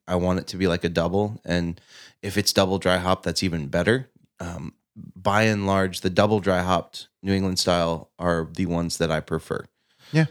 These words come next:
Speaker 1: So this would be preferable to, like, a single I P A or single hopped
Speaker 2: Sure.
Speaker 1: hazy. So I like it. It's, it's drinkable. It's crushable. I agree with Max. It's kind of forgettable.
Speaker 2: Yeah.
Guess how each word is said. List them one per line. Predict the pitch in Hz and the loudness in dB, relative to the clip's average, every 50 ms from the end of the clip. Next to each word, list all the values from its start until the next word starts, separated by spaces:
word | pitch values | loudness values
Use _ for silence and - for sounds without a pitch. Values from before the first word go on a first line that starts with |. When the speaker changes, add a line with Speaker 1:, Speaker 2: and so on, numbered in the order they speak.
| _ - | _ -10
Speaker 1:
So | - - 98 80 78 80 76 - | -4 0 0 2 2 0 -2 2
this | 107 110 104 - - | 2 2 2 2 -2
would | 110 101 | -2 0
be | 104 107 | 0 -2
preferable | - - 107 95 - - 98 92 85 90 87 85 | 2 2 2 2 2 0 -2 0 2 0 0 0
to, | - - 90 | 0 0 0
like, | 90 87 - | 0 0 0
a | 87 | -2
single | - - - 95 90 85 82 82 85 82 78 80 80 - | -2 0 0 0 0 0 -2 -2 -2 -2 -4 -6 -6 -4
I | 87 87 | -4 -4
P | 80 - 90 85 | -4 -4 -4 -4
A | 62 78 | -4 -4
or | 82 | -2
single | - - - 120 110 98 98 | -2 0 0 2 2 2 2
hopped | 90 95 90 - - - - - - - - - | 2 0 0 -2 -4 -10 -16 -12 -12 -14 -12 -8
Speaker 2:
Sure. | - - 98 104 | -4 0 0 0
Speaker 1:
hazy. | 104 92 85 85 82 82 87 - _ _ - - - - - - _ _ - | 0 0 -2 -4 -6 -6 -8 -10 _ _ -20 -20 -20 -20 -20 -20 _ _ -8
So | - - - 95 90 90 90 87 - - - | -6 0 2 4 4 4 2 2 0 0 0
I | 117 160 | 2 2
like | 156 117 117 131 - | 4 4 2 2 4
it. | 160 175 165 - - | 2 0 0 0 -2
It's, | 107 113 - - - - - | -2 -2 0 -2 -4 -2 -2
it's | 110 104 - | 0 0 0
drinkable. | - - - 117 131 131 - 120 104 104 104 | -2 0 2 2 2 4 2 0 2 2 0
It's | - - - | 0 -2 0
crushable. | - 120 107 98 - 107 98 101 101 101 - - | 0 0 0 2 -2 0 0 2 0 0 -2 -2
I | - 104 | 0 0
agree | 120 127 117 104 107 120 123 | 2 2 2 2 2 2 2
with | 120 107 98 - | 2 0 0 -2
Max. | 95 98 104 98 - - | 0 0 0 0 -2 -6
It's | - - | -8 -6
kind | - - 98 98 104 | -2 0 2 2 2
of | 104 101 | 0 -2
forgettable. | - - 120 110 127 127 123 139 131 151 160 160 _ - | -2 -4 -2 0 2 0 0 0 -2 -4 -4 -6 _ 0
Speaker 2:
Yeah. | 240 208 127 | 2 2 2